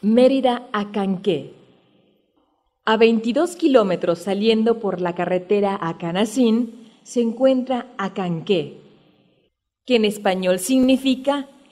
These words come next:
quejido de venado. Acanqué Tecó. Avanzando ocho kilómetros, nos encontraremos con el pueblo de Tecó.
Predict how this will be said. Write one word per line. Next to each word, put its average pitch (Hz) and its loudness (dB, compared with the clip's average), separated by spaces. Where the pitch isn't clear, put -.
quejido 247 4
de 262 8
venado. 180 0
Acanqué 208 -2
Tecó. 180 -4
Avanzando 214 -2
ocho 330 -4
kilómetros, 185 -2
nos 208 -4
encontraremos 220 0
con 196 -2
el 165 -6
pueblo 214 0
de 202 0
Tecó. 208 -2